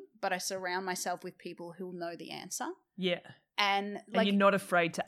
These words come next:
Speaker 1: No,
Speaker 2: ask
Speaker 1: I'm
Speaker 2: the
Speaker 1: not afraid
Speaker 2: question.
Speaker 1: to even say to my client,
Speaker 2: Yeah.
Speaker 1: "I actually don't know the answer to that, but I'll come back to you with that."
Speaker 2: Yeah,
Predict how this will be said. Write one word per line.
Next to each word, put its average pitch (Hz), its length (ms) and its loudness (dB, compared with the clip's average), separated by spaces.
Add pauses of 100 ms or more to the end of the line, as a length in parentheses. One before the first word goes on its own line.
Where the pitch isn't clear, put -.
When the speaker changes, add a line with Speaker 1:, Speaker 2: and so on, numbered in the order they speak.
Speaker 1:
No, 269 300 8
Speaker 2:
ask 320 200 10
Speaker 1:
I'm 285 60 6
Speaker 2:
the 302 60 6
Speaker 1:
not 311 80 6
afraid 196 160 8
Speaker 2:
question. 302 260 4
Speaker 1:
to - 60 0
even 220 200 -2
say 202 160 -2
to 214 80 -4
my 233 120 0
client, 202 440 -4
Speaker 2:
Yeah. 180 120 2
Speaker 1:
"I - 40 6
actually 226 280 0
don't 208 220 -2
know 190 160 -6
the 185 120 -8
answer 185 320 -6
to 202 80 -14
that, 175 340 -4 (180)
but 202 100 2
I'll 190 120 4
come 202 240 -4
back 151 240 -4
to - 140 -8
you 214 120 -10
with 226 160 -12
that." 302 300 -2
Speaker 2:
Yeah, 180 240 0